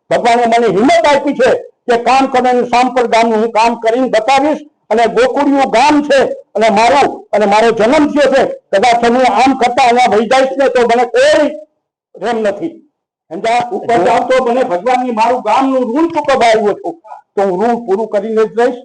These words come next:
અને મારી એવી પ્રતિજ્ઞા છે કે સર્વે ભાઈઓ મને સાથ સહકાર આપશે, હું કોઈનું ખોટું કરીશ નહીં, ખોટું કરવા જઈશ નહીં, એવી મારી ભાવના છે. અને એ સાથે હું સામપર ગામને મારા જેટલા,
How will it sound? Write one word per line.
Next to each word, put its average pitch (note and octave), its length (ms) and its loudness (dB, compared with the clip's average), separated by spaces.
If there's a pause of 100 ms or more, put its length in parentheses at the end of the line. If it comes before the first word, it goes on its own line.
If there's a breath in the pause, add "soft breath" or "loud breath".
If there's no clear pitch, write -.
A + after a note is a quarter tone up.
(340)
અને F#3+ 200 -4
મારી G3+ 280 -2
એવી G3+ 240 -2
પ્રતિજ્ઞા C#4 640 -2
છે B3+ 260 2
કે - 400 -10
સર્વે C#4+ 360 0
ભાઈઓ C4 300 2
મને B3 160 2
સાથ B3 280 0
સહકાર A#3+ 360 0
આપશે, A#3 440 0 (260)
હું G3 160 -2
કોઈનું A#3 300 0
ખોટું A#3+ 320 -2
કરીશ C#4 340 0
નહીં, C4 340 0 (260)
ખોટું B3+ 300 -2
કરવા B3+ 380 0
જઈશ D#4 480 0
નહીં, C#4+ 340 -2 (280)
એવી A#3 240 0
મારી A#3 260 2
ભાવના C#4 440 2
છે. C4 340 2
અને - 380 -4
એ C4+ 280 2
સાથે C4+ 460 2 (240)
હું A#3+ 100 -2
સામપર C#4 480 0
ગામને B3+ 380 0
મારા B3 280 2
જેટલા, A#3 640 0